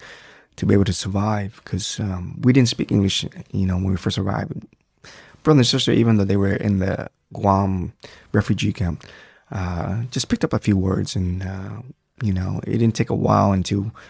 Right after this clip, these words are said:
we started going to the educational system in the U S and to be able to speak English. But, um, you know, it was very, for our family at least, we, we, we had nothing. And we just learned to just not complain,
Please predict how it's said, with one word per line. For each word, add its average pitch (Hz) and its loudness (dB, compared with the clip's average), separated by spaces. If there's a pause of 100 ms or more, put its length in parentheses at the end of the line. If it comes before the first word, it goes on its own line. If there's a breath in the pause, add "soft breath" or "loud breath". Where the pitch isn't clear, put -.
(200 loud breath)
we 101 2
started 95 0
going 98 2
to - -10
the - -6
educational - -2
system 92 -4
in 92 -2
the 90 -2
U 95 -2
S 95 -6
and 95 -8 (440 loud breath)
to - -6
be 101 0
able 98 2
to 95 0
speak - -4
English. 101 0 (640 soft breath)
But, - -2
um, 92 -4 (360)
you 104 4
know, 95 0
it 175 4
was 104 4
very, 127 2
for 113 2
our 123 6
family 98 2
at 95 0
least, 95 -2 (640 loud breath)
we, - -2 (180)
we, 117 -2
we 113 4
had 98 2
nothing. 98 2 (420)
And 90 0
we 82 0
just - -4
learned 101 2
to 101 -6
just - -4 (480)
not 165 2
complain, 117 0